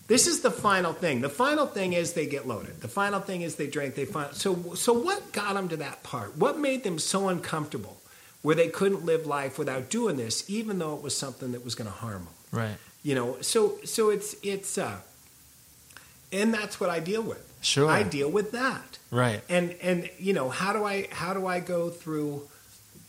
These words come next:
Speaker 1: life?
Speaker 2: Yeah, yeah,
Speaker 1: You know?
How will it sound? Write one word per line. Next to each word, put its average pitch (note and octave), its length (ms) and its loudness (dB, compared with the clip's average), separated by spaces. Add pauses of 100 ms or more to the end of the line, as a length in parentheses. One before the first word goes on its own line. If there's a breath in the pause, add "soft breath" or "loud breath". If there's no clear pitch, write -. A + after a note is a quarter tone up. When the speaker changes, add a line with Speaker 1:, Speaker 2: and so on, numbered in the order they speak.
(640)
Speaker 1:
life? G3 540 -4 (320)
Speaker 2:
Yeah, F3 260 6
yeah, C#3 160 4
Speaker 1:
You C3+ 60 4
know? B2+ 220 2